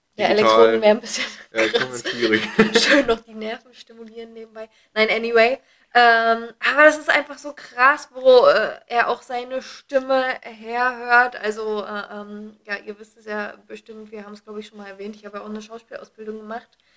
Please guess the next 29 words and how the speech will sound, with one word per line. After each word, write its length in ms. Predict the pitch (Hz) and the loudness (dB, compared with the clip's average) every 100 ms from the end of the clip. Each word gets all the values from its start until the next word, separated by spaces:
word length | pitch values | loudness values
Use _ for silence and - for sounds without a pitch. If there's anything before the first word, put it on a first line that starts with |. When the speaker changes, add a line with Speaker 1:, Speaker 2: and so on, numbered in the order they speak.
| _ - | _ -16
Speaker 2:
Mhm. 180 | 214 107 | -8 -8
Speaker 1:
Und 160 | - | -8
du 40 | 247 | -14
siehst 400 | 233 262 277 277 | -10 -4 -4 -2
halt 120 | 285 | -2
einfach, 360 | 247 262 269 - | 0 0 -4 0
was 200 | 285 285 | 0 0
das 180 | 294 294 | -4 -8
für 100 | - | -6
eine 160 | 277 269 | -2 0
Arbeit 460 | 254 262 262 262 | 0 -2 -4 -4
ist. 400 | 233 226 226 _ 220 | -6 -8 -10 _ _
Wo 160 | 233 240 | -12 -8
der, 440 | 240 254 277 285 - - - _ _ 233 | -6 -2 0 0 -4 -18 -20 _ _ -4
der 180 | 233 | -2
holt 160 | 240 285 | 2 2
ja 120 | 277 | 2
aus 140 | 190 254 | -2 -6
seinen 200 | 247 247 | -8 -6
Eingeweiden 1040 | 233 262 320 330 285 214 208 262 233 240 | -6 -4 -6 -10 -10 0 2 2 0 -10
seine 360 | 233 247 269 254 | 2 2 2 -6
Stimme 440 | - - 285 302 311 | -12 -6 -6 -2 -2
heraus. 580 | 202 190 180 202 254 | -2 -10 -6 -6 -6
Also 220 | - 214 220 | -16 -16 -16
wenn 140 | 226 | -16
du 80 | 220 | -16
da 340 | 220 220 262 | -6 -4 -4
nicht 200 | 254 247 | -8 -12
irgendwie 500 | 214 226 233 226 233 | -12 -12 -16 -20 -20